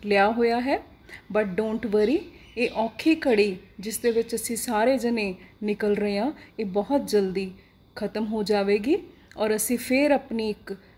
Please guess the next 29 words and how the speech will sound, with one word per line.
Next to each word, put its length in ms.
ਨਾਰਮਲ 580
ਲਾਈਫ 320
ਦੇ 120
ਵਿੱਚ 420
ਵਾਪਸ 520
ਆ 140
ਜਾਵਾਂਗੇ। 580
ਪਰ 160
ਬੇਟੇ, 420
ਜਾਂਦੇ 420
ਜਾਂਦੇ 520
ਇਹ 140
ਅਣਦਿੱਖ 380
ਵਾਇਰਸ 600
ਜਾਂ 140
ਇਹ 180
ਕੁਦਰਤੀ 560
ਆਫਤ 440
ਸਾਨੂੰ 500
ਸੁਚੇਤ 560
ਕਰਦੀ 400
ਜਾ 280
ਰਹੀ 260
ਹੈ 180
ਔਰ 220
ਜਾਗਰੂਕ 580
ਕਰ 180
ਰਹੀ 280
ਹੈ 160